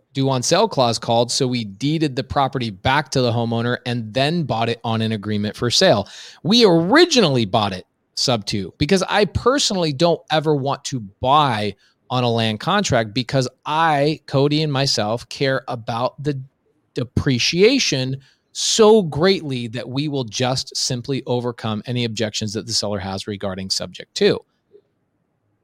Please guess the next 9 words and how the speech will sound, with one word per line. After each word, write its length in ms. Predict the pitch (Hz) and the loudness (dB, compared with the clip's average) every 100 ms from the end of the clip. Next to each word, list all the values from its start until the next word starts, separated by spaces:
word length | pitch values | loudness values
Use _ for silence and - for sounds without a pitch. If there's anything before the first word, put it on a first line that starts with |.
| _ | _
It's 80 | 120 | 0
a 20 | |
very 180 | 139 165 | 4 6
simple 340 | 147 143 117 110 | 4 2 -2 -2
process, 520 | 147 139 131 98 - | 2 2 0 -2 -6
but 480 | 123 165 131 92 - _ _ _ _ | 2 2 2 -2 -14 _ _ _ _
we 220 | 131 170 151 | 0 2 2
will, 420 | 123 190 233 226 | 6 8 8 8
however, 640 | 151 123 117 104 123 - | 6 4 4 2 -2 -4